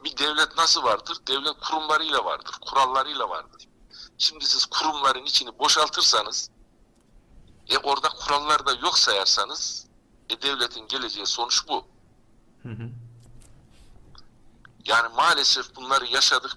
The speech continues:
Speaker 1: Ben gittim, gördüm bu. Yani o acılar, oraya giden arkadaşlarımız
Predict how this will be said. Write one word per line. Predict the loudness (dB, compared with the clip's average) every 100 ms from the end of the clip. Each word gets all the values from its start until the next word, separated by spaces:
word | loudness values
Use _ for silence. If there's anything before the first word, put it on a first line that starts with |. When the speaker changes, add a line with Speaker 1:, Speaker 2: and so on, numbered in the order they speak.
| -4
Speaker 1:
Ben | -4
gittim, | -4 -14 -12 -18 -10
gördüm | -2 0 0 -10 -16
bu. | -4
Yani | 0 2
o | 2 2 2
acılar, | 2 0 2 0 0
oraya | -6 -4 -6
giden | -8 -2
arkadaşlarımız | 0 0 -2 -2 -2 -4 -6